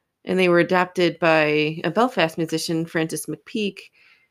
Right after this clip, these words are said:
into Wild Mountain Thyme, and his family recorded it in the fifties. Uh, the original song is about the hills or the braes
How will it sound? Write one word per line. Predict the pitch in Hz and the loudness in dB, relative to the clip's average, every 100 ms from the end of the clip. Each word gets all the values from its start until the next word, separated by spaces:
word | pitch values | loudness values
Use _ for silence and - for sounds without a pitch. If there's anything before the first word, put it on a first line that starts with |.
| _ _ - | _ _ -6
into | 180 175 | -4 -2
Wild | 170 165 170 | 0 0 2
Mountain | 170 170 | 2 0
Thyme, | - 170 160 160 | -2 0 2 0
and | - 156 156 | -2 -2 -2
his | 165 | -4
family | - 254 262 190 | -2 0 2 2
recorded | 151 - 160 156 | 0 0 -2 0
it | 151 151 | -2 -2
in | |
the | 147 | -6
fifties. | 143 160 151 - - - - - _ _ _ _ _ _ _ _ _ _ _ _ | -4 -2 -2 -6 -10 -10 -16 -20 _ _ _ _ _ _ _ _ _ _ _ _
Uh, | - 160 160 | -8 -6 -4
the | 160 160 | 0 2
original | 160 208 214 190 | 4 4 4 2
song | 180 180 165 160 | 2 2 2 2
is | 160 | 0
about | 160 160 | 0 0
the | - 165 | 0 -2
hills | 165 160 160 | 0 0 0
or | 147 156 | 0 -2
the | 160 | 0
braes | 170 165 151 151 - - | 2 4 4 2 -2 -16